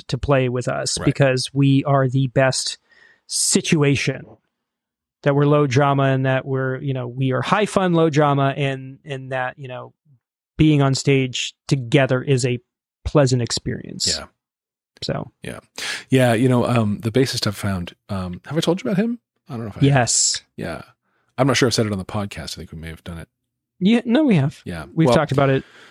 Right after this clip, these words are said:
Speaker 2: yeah, young, very talented dude who's a full timer on bass and pretty much
Speaker 1: And he's, he's a fast,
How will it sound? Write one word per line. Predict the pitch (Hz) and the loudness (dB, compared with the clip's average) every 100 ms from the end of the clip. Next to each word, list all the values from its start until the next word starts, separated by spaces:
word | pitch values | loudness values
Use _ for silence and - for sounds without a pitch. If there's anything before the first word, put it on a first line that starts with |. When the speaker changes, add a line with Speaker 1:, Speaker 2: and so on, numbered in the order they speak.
| - | -2
Speaker 2:
yeah, | 135 - | 0 2
young, | 143 139 139 135 | 4 4 4 4
very | 131 131 | 2 2
talented | 123 113 104 | 0 -2 -2
dude | 104 101 98 | -4 -4 -4
who's | 104 | -8
a | |
full | - 131 113 | -4 -2 -2
timer | - 98 98 | -2 -4 -6
on | 95 92 | -8 -8
bass | 87 87 - - | -8 -8 -8 -8
and | 107 98 90 | -10 -10 -12
pretty | - 123 | -2 0
much | 104 180 | 2 2
Speaker 1:
And | 156 | 4
he's, | 139 | 4
he's | - 143 143 | 2 2 2
a | |
fast, | - - 165 147 139 - | 0 -4 0 0 0 -4